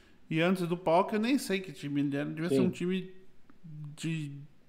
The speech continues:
Speaker 1: Braga, que
Speaker 2: Do
Speaker 1: não,
Speaker 2: Braga.
Speaker 1: não disputa título, certo?
Speaker 2: Não, é o quarto
Speaker 1: Sim.
Speaker 2: da, de Portugal, né?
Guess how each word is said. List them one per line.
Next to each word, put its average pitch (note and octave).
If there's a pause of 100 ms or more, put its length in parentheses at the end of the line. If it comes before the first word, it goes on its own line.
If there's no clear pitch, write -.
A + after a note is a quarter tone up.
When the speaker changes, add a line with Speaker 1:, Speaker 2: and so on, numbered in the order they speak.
(460)
Speaker 1:
Braga, C3+
que -
Speaker 2:
Do F3
Speaker 1:
não, E3+
Speaker 2:
Braga. D3+
Speaker 1:
não C#4
disputa F4+
título, -
certo? G3+ (2250)
Speaker 2:
Não, C4
é D3+
o G3+
quarto A3
Speaker 1:
Sim. A3+
Speaker 2:
da, A#3+
de A3
Portugal, A3+
né? F3